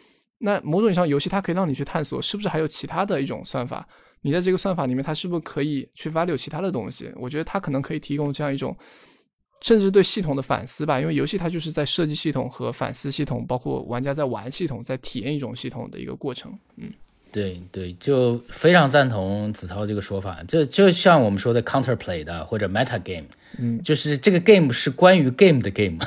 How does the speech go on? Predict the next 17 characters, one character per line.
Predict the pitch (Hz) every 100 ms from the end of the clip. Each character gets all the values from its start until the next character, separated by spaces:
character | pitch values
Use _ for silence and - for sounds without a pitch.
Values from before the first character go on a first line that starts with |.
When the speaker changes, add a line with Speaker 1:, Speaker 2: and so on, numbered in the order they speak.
| - -
Speaker 2:
<laughs> | - - - -
所 | 180 220
以 | 156
后 | 175
来 | 170 170
Ian | 185 190 175
Bogost | 165 170 - 147
他 | - 160
用 | 165 139
的 |
那 | 127
个 | 123
词 | 113 113
就 | 120
是 | 120
procedure | - 110 147 135 104
game， | 123 107